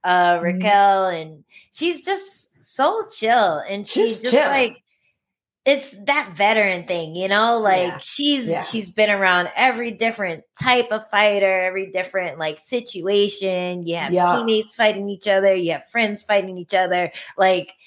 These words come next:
Speaker 1: at the end of the day, drama free is the easiest way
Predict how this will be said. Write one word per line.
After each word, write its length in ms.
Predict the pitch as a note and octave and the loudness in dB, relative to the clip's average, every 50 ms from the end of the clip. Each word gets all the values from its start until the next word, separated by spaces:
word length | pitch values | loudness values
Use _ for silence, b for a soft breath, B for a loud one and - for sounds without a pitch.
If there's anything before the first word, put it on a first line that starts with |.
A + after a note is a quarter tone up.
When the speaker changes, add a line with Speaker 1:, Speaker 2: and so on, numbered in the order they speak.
| b b b | b b b
Speaker 1:
at 140 | D4+ E4+ E4 | 2 2 4
the 80 | C#4+ | 4
end 160 | C#4+ C#4+ C#4 C4+ | 2 4 4 4
of 80 | C4+ C4 | 4 4
the 80 | B3+ | 4
day, 640 | A3+ A#3+ A#3 A#3 A#3 A3+ A3+ A3 G#3+ G#3 G#3 F#3 - - - F#3+ | 4 4 6 6 6 6 6 4 4 2 -2 -6 -10 -14 -16 -6
drama 420 | - A3+ A3+ A3+ A#3 A3 A3 G#3+ | 0 2 2 2 2 2 2 0
free 560 | G#3+ A3 - A3 G#3+ G#3+ G#3 G3+ F#3+ F3+ - - | -2 -2 -4 -4 -4 -4 -4 -4 -4 -6 -4 -4
is 520 | G3 G3 F#3+ F#3 F3+ F3 F3 D#3+ E3 E3 - | -2 -2 0 -2 -2 -4 -6 -8 -10 -8 -6
the 140 | - G3 G3 G3+ | -8 -8 -6 -6
easiest 580 | A3+ A3+ A3+ A3 F#3 F#3 G3 F#3+ F3+ F3+ - | -6 -4 -2 -2 -2 -2 -2 -2 -2 -4 -4
way 460 | F3+ F#3 F#3+ F#3 F3 E3 E3 D#3+ D#3 | -2 0 2 2 2 0 -2 -4 -8